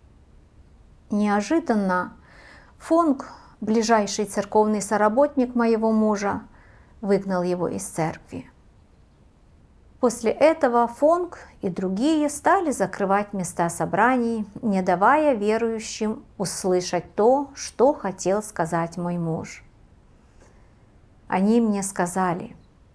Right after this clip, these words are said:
«Твой муж принял восточную молнию. Не слушай его.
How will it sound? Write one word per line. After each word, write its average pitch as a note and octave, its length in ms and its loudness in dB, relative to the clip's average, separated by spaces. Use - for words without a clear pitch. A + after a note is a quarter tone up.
«Твой F#3+ 400 4
муж G3 580 -2
принял G#3+ 580 2
восточную F3+ 840 -4
молнию. F3+ 640 -4
Не F#3+ 200 0
слушай G#3 540 -2
его. F3+ 380 -6